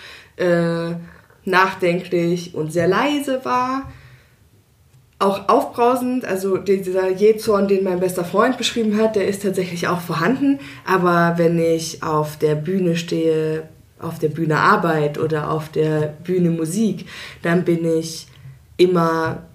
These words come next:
fröhlich, freundlich. Also das, das, was man eben auch ein Stück weit erwartet von, äh, jemandem, der sich präsentiert. Und da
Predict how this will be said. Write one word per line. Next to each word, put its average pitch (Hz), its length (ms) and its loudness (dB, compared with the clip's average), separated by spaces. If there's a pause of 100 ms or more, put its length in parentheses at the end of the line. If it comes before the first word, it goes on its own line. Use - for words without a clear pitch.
(560)
fröhlich, 185 580 4
freundlich. 180 840 -2 (240)
Also 165 380 0 (260)
das, 190 320 -2
das, 180 240 -2
was 190 160 2
man 180 240 2
eben 190 200 2
auch 170 220 0
ein 202 80 -2
Stück 185 260 2
weit 175 160 2
erwartet 151 680 0
von, 254 500 0
äh, 247 220 0
jemandem, 240 560 0
der 226 300 4
sich 226 280 -4
präsentiert. 226 680 0 (600)
Und 196 240 2
da 220 500 4